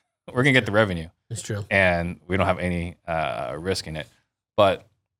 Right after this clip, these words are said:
Speaker 1: that happens, right? Like,
Speaker 2: Mm-hmm.
Speaker 1: we don't control the transactions. Like, for me, you know, I, I,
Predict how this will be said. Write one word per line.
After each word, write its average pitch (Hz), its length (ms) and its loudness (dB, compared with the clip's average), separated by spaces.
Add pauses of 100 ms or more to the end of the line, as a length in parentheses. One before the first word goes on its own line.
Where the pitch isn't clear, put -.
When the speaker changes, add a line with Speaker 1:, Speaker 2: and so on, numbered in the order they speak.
(120)
Speaker 1:
that 120 140 2
happens, - 420 -2
right? 90 220 0
Like, 120 180 4
Speaker 2:
Mm-hmm. 135 180 -2
Speaker 1:
we 113 120 4
don't 120 100 4
control 113 220 -2
the 95 80 -2
transactions. 98 440 2
Like, 90 120 -2
for 98 100 -8
me, 123 240 4
you 98 160 -2
know, 87 220 2
I, 87 380 -2
I, 85 100 -2